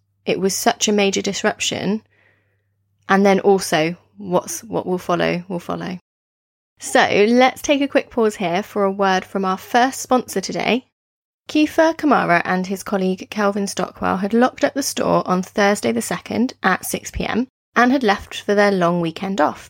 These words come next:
They set the alarm and locked the front door, and then once they had gone, the building's concierge, Carlos Cruz, which I thought was such a cool name,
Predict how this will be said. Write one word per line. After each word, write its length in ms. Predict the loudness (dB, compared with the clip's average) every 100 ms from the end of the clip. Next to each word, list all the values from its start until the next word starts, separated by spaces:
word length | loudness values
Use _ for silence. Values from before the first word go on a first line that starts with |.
| -6
They 160 | -4 -2
set 260 | -2 -2
the 140 | -2 0
alarm 380 | 2 2 4
and 140 | 2 0
locked 200 | -2 -4
the 80 | -4
front 260 | -4 -2
door, 240 | 0 2 0 _ _
and 100 | 4
then 100 | 6 6
once 180 | 2
they 140 | 2 2
had 120 | 2
gone, 360 | 0 0 0 -2
the 140 | -2
building's 460 | 2 2 2 0 -2
concierge, 720 | -2 -2 -2 -2 -2 -4 -6
Carlos 440 | -6 -4 -2 -4 -8
Cruz, 440 | -4 -2 -2 -4 -8
which 200 | -8 -4
I 100 | -2
thought 180 | 0 0
was 140 | -2
such 380 | -2 -2 0 -2
a 60 | -2
cool 200 | 2 2
name, 520 | 2 2 4 4